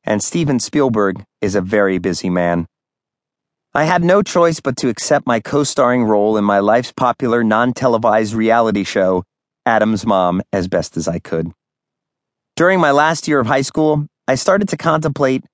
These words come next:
where to escape to for college. There were only two requirements. It had to have a good music school, and more important, the school had to meet my "get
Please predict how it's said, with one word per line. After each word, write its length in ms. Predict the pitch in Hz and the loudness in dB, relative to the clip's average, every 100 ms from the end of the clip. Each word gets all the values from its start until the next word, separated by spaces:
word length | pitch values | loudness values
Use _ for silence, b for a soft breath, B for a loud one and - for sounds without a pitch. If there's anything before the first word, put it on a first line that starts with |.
| _ | _
where 220 | 120 151 | -2 0
to 140 | 180 165 | 0 -2
escape 460 | 135 - 165 147 | -4 -4 -4 -4
to 180 | - 85 | -4 -6
for 160 | 80 95 | -4 -6
college. 540 | - 127 104 90 - _ _ _ _ _ _ _ _ | -2 0 0 -4 -12 _ _ _ _ _ _ _ _
There 100 | 113 | 0
were 100 | 127 | 2
only 280 | 160 180 156 | 2 0 -2
two 340 | - - 190 | -6 -2 0
requirements. 840 | 170 156 - 117 107 92 - - - _ _ _ _ _ _ _ _ _ - | 0 -2 0 0 0 -2 -6 -10 -16 _ _ _ _ _ _ _ _ _ -10
It 80 | 101 | -4
had 240 | 131 127 | -4 -2
to 60 | 123 | -2
have 160 | 113 | -2
a 60 | 98 | -2
good 240 | 104 120 | -2 -2
music 360 | 110 135 117 95 | 0 0 -2 -4
school, 400 | - 98 98 135 - _ | -4 -2 -2 -2 -8 _
and 140 | - 143 | -2 2
more 160 | 208 | 2
important, 540 | 190 - 165 151 147 - _ _ _ _ | 0 0 0 0 -2 -4 _ _ _ _
the 100 | 117 | -6
school 360 | - 196 190 | -2 0 2
had 200 | 160 156 - | 2 -2 -2
to 100 | 135 | -2
meet 260 | 131 139 | 0 -2
my 340 | 123 117 113 110 _ _ _ - | 0 0 0 -4 _ _ _ 0
"get 200 | 196 | 0